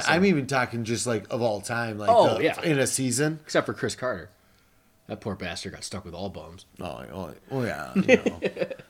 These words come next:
Speaker 1: But, uh, yeah, anyways.
Speaker 2: Yeah, no, I know what you, like,
Speaker 1: I mean, he had Warren Moon.
Speaker 2: <laughs> Yeah, he
Speaker 1: Brett
Speaker 2: had
Speaker 1: Johnson.
Speaker 2: Cunningham for a year.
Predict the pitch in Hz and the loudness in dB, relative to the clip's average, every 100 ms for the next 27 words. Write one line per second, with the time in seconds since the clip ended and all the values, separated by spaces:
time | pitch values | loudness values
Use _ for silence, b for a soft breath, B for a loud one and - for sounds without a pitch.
0 | - 135 135 - 180 165 - 220 165 92 | -8 -2 -2 -2 -6 -8 -2 2 2 0
1 | 92 117 - 220 139 151 151 165 196 160 | -4 -2 6 10 10 10 10 10 10 6
2 | 139 151 151 - 269 311 294 285 254 160 | 2 2 2 6 12 12 12 12 12 12
3 | 156 127 110 120 147 190 196 - - 104 | 12 10 4 4 6 4 0 -12 -10 -10
4 | - - 131 117 113 120 113 190 170 147 | -10 -8 -8 -8 -6 -4 10 12 12 8
5 | 123 117 - 170 196 127 104 101 95 101 | 6 6 4 4 4 0 -4 -4 -6 -6
6 | 92 90 98 135 | -6 -4 -4 -6